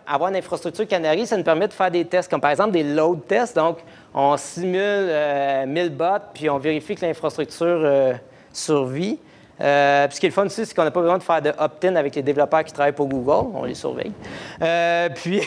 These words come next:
<laughs> euh, au fait, ben, ça nous permet aussi de vérifier toutes les suppositions dans le code. Euh, c'est facile de tomber, par exemple, dans un profil d'utilisation qui est un peu dégénératif, euh, par rapport à la base de données, par exemple, ou, euh, la façon qu'on sert les pages web. Donc,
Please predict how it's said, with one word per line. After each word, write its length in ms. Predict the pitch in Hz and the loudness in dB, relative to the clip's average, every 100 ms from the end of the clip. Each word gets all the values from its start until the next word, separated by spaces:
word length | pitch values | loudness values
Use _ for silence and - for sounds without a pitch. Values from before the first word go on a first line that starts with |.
| - | -2
<laughs> 140 | 196 196 | -2 0
euh, 320 | 180 170 170 | 2 2 0
au 60 | |
fait, 240 | 165 233 240 | 0 -2 -2
ben, 200 | 185 190 | 0 -2
ça 140 | 180 196 | 0 0
nous 60 | |
permet 220 | 185 214 285 | 0 0 0
aussi 200 | 302 269 | -2 -2
de 60 | |
vérifier 360 | 208 190 - 262 | -2 -2 -2 -4
toutes 220 | - 190 | -4 -4
les 240 | 208 190 | 0 2
suppositions 680 | 185 - 214 220 - - 214 | 0 -2 -2 -2 -2 -2 0
dans 120 | 190 | 2
le 60 | 156 | 0
code. 260 | 139 165 156 - - - - - | 0 -2 -2 -14 -20 -20 -8 0
Euh, 460 | 135 139 135 139 139 | 2 4 4 4 2
c'est 120 | 160 | 0
facile 400 | - 165 - 214 | 0 0 2 2
de 160 | 180 160 - - _ | 0 -2 -8 -20 _
tomber, 280 | 185 160 170 | 0 0 0
par 140 | - | 0
exemple, 220 | 151 170 180 | 0 0 0
dans 140 | 160 | 0
un 100 | 151 | -2
profil 360 | 143 165 156 202 | -2 -2 0 -2
d'utilisation 540 | 170 - 160 143 208 | -4 0 0 2 0
qui 60 | 202 | 0
est 40 | |
un 60 | 160 | 0
peu 120 | 185 | 0
dégénératif, 680 | 165 160 165 156 143 196 175 | 0 0 2 2 2 0 0
euh, 340 | 160 143 143 | 0 2 2
par 180 | 135 147 | 2 2
rapport 220 | 135 160 160 156 | 0 2 0 2
à 260 | 139 135 135 | 2 4 2
la 120 | 131 | 2
base 220 | 135 143 | 2 2
de 60 | 147 | 2
données, 140 | 143 | 0
par 100 | 160 | 2
exemple, 420 | 147 135 151 151 139 | 0 0 -4 -6 -6
ou, 180 | 139 | 0
euh, 320 | 135 131 127 127 | 2 2 0 -2
la 100 | 127 | -2
façon 260 | 165 165 | -2 -2
qu'on 220 | 151 143 | 0 0
sert 260 | 131 156 147 | 0 0 0
les 100 | 143 | 0
pages 260 | 139 135 127 | 0 0 0
web. 160 | 185 | 0
Donc, 200 | 156 147 | 0 -2